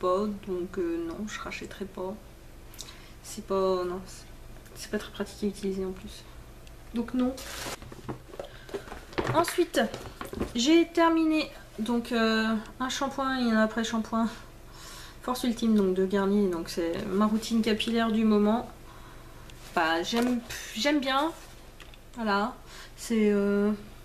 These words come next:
j'ai les cheveux tout doux, bien brillants, mais, euh, est-ce qu'ils sont plus forts ? Est-ce que, euh, je vais avoir vraiment de la pousse ? Voilà, je masse bien, euh, mon cuir chevelu pendant que j'utilise l'après-shampoing et le shampoing, mais, euh,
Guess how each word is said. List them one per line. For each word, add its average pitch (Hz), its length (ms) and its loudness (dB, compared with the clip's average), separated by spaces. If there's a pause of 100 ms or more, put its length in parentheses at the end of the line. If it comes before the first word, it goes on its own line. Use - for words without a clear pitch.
(400)
j'ai 247 160 0
les 240 40 2
cheveux 226 200 0
tout 247 120 -2
doux, 233 300 4
bien 220 160 6
brillants, 214 600 4
mais, 202 220 4
euh, 185 260 6
est-ce - 200 -2
qu'ils 233 260 4
sont 226 160 2
plus 220 180 -4
forts ? 220 420 4
Est-ce 208 200 -2
que, 226 120 -2
euh, 196 640 4
je 190 60 -6
vais 190 100 2
avoir 190 180 2
vraiment 196 240 4
de 196 100 2
la 190 80 4
pousse ? 233 460 -4 (800)
Voilà, 180 200 2
je 202 220 2
masse 220 420 8
bien, 233 460 4
euh, 202 120 6
mon 202 140 4
cuir 208 180 -2
chevelu 220 400 2
pendant 196 280 2
que 190 640 2
j'utilise 202 800 -2
l'après-shampoing 202 920 0
et 165 180 -2
le 160 60 -8
shampoing, 196 500 -4
mais, 190 120 2
euh, 165 200 -8